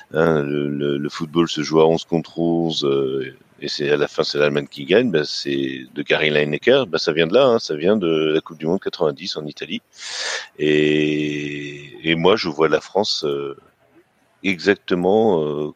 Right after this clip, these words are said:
comme, euh, comme était l'Allemagne en quatre-vingt-dix, c'est-à-dire qu'on se présente, on n'est pas du tout, euh, enfin, on fait, on fait pas, on n'est pas, euh, on n'est pas flamboyant.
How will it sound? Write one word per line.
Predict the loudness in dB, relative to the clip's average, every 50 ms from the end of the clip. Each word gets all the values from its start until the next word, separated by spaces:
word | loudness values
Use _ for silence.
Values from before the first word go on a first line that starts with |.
| _ _
comme, | 2 2 2 2 0 0
euh, | 0 -2 -2 -4 -6 -2
comme | -2 0 0 0
était | -2 0 2
l'Allemagne | 2 2 2 2 0 0 -2
en | -2
quatre-vingt-dix, | -6 -10 -10 -8 -8 -8 -8 -8 -12
c'est-à-dire | -14 -14 -14 -6 -6 -4 0 2 2 2 2 0
qu'on | -4 -4
se | -4
présente, | -2 0 0 2 2 2 0 0 0
on | -2 -2
n'est | -2 -2
pas | 2 2 0 0
du | 0 -6
tout, | -8 -6 -4 -2 0 2
euh, | 4 4 6 6 4 4 2 0 -2 -2
enfin, | 0 0 0 0 -2 -8 -14 -14 -14 -14 -14 -14 -14 -16 -18 -20 -20 _ _ _ _ _ _
on | -8 -4
fait, | 0 0 0 0 0
on |
fait | -4 -8 -10 -8
pas, | -8 -6 -4
on | -2 0 0 0
n'est | 0 -2
pas, | -2 0 2 4 4 4 4 4 2 2
euh, | 0 -2 -4 -8 -10 -10 -12 -14 -14 -16 -16 -12
on | -10
n'est | -8 -8 -10
pas | -10 _ -4 -2 -2 0 0 -2 -2 -2 -4 -8
flamboyant. | -8 -10 0 0 2 4 4 2 2 2 -2 -6 -8 -10